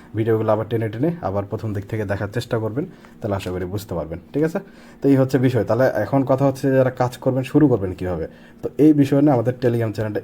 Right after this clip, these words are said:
একটু কষ্ট করে ফলো করবেন। Telegram-এ আমি এই বিষয় নিয়ে বিস্তারিত সব কিছু আপডেট জানাবো, যে ভাই আজ থেকে কাজ শুরু করেন, বা এইভাবে আমাকে, আহ, কাজগুলো জমা দেন, বা এই যে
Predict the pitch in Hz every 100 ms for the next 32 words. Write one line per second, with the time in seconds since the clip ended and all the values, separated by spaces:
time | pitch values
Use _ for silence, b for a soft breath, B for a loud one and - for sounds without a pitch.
0 | 131 - 113 107 - 110 104 120 120 123
1 | 135 151 127 123 120 113 110 101 101 98
2 | 110 131 107 98 98 92 160 170 B B
3 | - 101 107 101 92 95 98 113 101 92
4 | 92 101 101 90 - 101 101 95 - 123
5 | 117 117 113 B B B 98 92 104 104
6 | 107 101 101 104 87 90 87 95 101 101
7 | 101 120 117 113 104 104 95 117